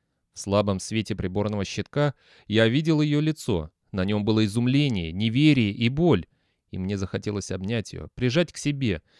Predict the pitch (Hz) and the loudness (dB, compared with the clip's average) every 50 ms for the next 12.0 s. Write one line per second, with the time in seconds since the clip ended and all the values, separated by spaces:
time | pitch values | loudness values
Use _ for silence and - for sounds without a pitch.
0 | _ _ _ _ 117 - 127 120 - 180 190 180 180 165 165 - - - - - | _ _ _ _ -4 -2 0 0 2 2 2 4 2 2 0 -2 -4 -6 -2 0
1 | 165 180 196 175 - - 139 113 98 90 80 76 - - - 127 - 151 147 151 | 2 2 2 0 -2 -4 -4 -2 -2 -2 -2 -4 -4 -4 -4 -2 -2 -2 -2 -2
2 | 151 - - 151 120 - - 90 - - 95 98 101 95 - - - - _ _ | -4 -4 -2 -4 -4 -4 -6 -8 -8 -6 -6 -4 -6 -6 -8 -10 -14 -16 _ _
3 | _ _ _ _ _ _ _ _ - 95 92 95 107 107 113 117 113 95 85 78 | _ _ _ _ _ _ _ _ -12 -10 -8 -6 -4 -4 -4 -4 -4 -4 -6 -6
4 | - _ _ _ _ _ _ _ - 92 92 90 123 151 131 - 151 139 143 131 | -8 _ _ _ _ _ _ _ -4 -2 0 0 2 0 0 2 2 2 2 2
5 | 139 139 - - 160 147 139 139 131 - - 139 143 156 147 143 139 - 135 - | 2 0 0 -2 -2 -2 0 0 -2 -2 -2 -2 -2 -2 -2 -2 -2 -4 -6 -4
6 | - - 117 127 139 147 - - 139 - - 123 123 120 127 147 165 160 135 - | -2 0 2 2 2 0 0 -4 -6 -4 -2 -2 -2 -2 0 0 0 -2 -2 -4
7 | - - 123 135 - - 160 156 143 143 143 135 135 151 151 127 - - - - | -4 -2 -2 -2 -2 -2 -4 -4 -2 -2 -4 -2 0 0 0 0 0 -4 -8 -10
8 | - _ _ _ _ _ _ _ _ _ _ _ _ _ _ _ - - - - | -12 _ _ _ _ _ _ _ _ _ _ _ _ _ _ _ -20 -20 -20 -16
9 | - 110 107 123 151 175 175 175 160 - - 170 180 196 185 180 - 196 185 190 | -12 -8 -4 -2 0 2 2 0 0 0 0 2 2 2 0 0 0 0 2 2
10 | 196 208 208 185 131 95 87 - - - 92 - - 95 92 92 95 98 101 92 | 2 4 4 4 4 2 0 -2 -4 -4 -4 -4 -4 -4 -4 -4 -2 0 0 0
11 | 90 - - 98 - - 104 110 95 101 98 95 - 107 98 92 92 95 85 76 | -2 -2 -6 -8 -6 -6 -6 -6 -4 -4 -6 -6 -6 -4 -4 -4 -2 -4 -4 -6